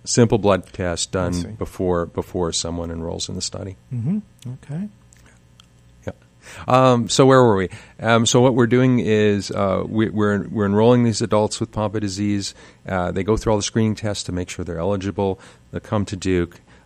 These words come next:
Speaker 1: uh, have the injection. It's a simple I V. Uh, they stay in our experimental research unit, uh, for careful observation overnight. They go home the next day. And they come back for a series of visits over the first year, and then,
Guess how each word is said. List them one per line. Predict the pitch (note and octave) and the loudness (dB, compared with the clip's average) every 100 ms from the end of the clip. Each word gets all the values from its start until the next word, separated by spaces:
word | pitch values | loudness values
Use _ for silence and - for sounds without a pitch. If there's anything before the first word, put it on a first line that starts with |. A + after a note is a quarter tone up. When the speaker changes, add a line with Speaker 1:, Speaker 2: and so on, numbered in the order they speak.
| - | -12
Speaker 1:
uh, | E2 - - | -12 -12 -6
have | G2 F#2+ | -4 -2
the | G2+ | -2
injection. | F#2+ F#2 F2+ - B2 | -2 0 -2 -2 -4
It's | G#2+ - | -4 -4
a | |
simple | - G2 E2+ F2+ | -6 -6 -6 -4
I | E2+ E2+ | -2 -2
V. | F2 G2 B2 - - _ - | -4 -4 -4 -10 -20 _ -10
Uh, | F#2 F2+ F2+ | -4 -2 -2
they | F#2+ | -4
stay | F#2+ - G#2 G2+ | -4 -4 -2 0
in | G2 | -2
our | F2+ | -2
experimental | - - G2+ G2 F#2+ F2+ | -4 -4 -2 -2 -2 -2
research | G2 - G#2 E2+ - | -2 -2 -4 -6 -6
unit, | G2 G2 F#2+ - - | -6 -4 -6 -12 -12
uh, | F#2+ F#2 F2 | -8 -8 -8
for | - F#2 | -8 -8
careful | - G#2 - F#2+ | -4 -4 -2 -4
observation | F2+ - F2 F#2+ - F#2+ | -4 -4 -6 -6 -6 -8
overnight. | F2 F2 F2 G#2+ - _ - _ - | -6 -6 -8 -8 -12 _ -20 _ -10
They | G2 | -4
go | G2 | 0
home | G2 G#2 | 0 2
the | G2 | 0
next | F#2+ - | -2 -4
day. | A2+ G#2+ E2 - - - - - - | -4 -4 -8 -18 -20 -20 -20 -18 -4
And | G#2 G#2+ | 0 2
they | A2 | 2
come | - A#2 | 2 2
back | G#2 G2+ G2+ - | 2 2 2 -2
for | - G2+ | -6 -4
a | F2+ | -2
series | - A#2 A#2 G2+ | 0 2 2 0
of | F2+ | -2
visits | G2+ A2 A2+ - F#2+ | -2 -2 -4 -6 -4
over | F#2 F#2 | -4 -4
the | E2+ F2+ | -6 -8
first | - F#2 - - | -4 -6 -6 -6
year, | F#2+ G2+ G#2+ _ - | -6 -6 -8 _ -12
and | F#2+ F2+ F2+ F2 | -8 -4 -4 -4
then, | F#2+ F#2 F#2 | -4 -4 -8